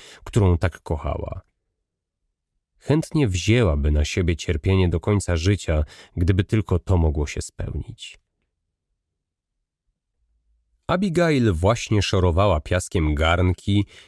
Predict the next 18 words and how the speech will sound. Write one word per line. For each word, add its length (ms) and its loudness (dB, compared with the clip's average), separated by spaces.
i 300 0
opłukiwała 880 -2
je, 260 2
żeby 240 -2
były 240 0
gotowe 420 0
do 100 -2
przygotowania 640 -2
kolejnego 460 -2
posiłku, 680 -4
kiedy 420 0
do 160 -2
kuchni 340 -4
wpadła 340 0
Marta. 520 -6
Plecy 400 -2
miała 260 -2
wyprostowane, 880 -2